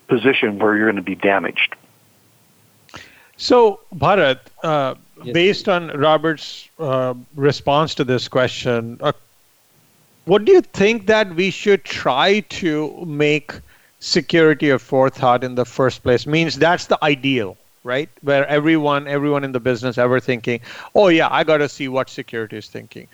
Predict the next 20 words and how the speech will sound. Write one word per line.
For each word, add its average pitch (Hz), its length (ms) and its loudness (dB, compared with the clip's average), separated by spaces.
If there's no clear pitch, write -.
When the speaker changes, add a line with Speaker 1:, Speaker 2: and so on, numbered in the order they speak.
Speaker 2:
Is 165 200 2
there 240 120 6
a 233 100 4
happy 165 420 -2
medium, 156 640 -4
or 170 220 4
are 175 220 2
we 185 120 -6
going 165 360 -2
to 180 100 -8
keep 180 240 -8
chasing 156 520 0
something 156 480 -2
which 143 260 -2
we 147 60 -2
would 139 180 0
never 123 280 2
achieve? 110 500 -6
Speaker 3:
Okay, - 320 -6
so 117 560 2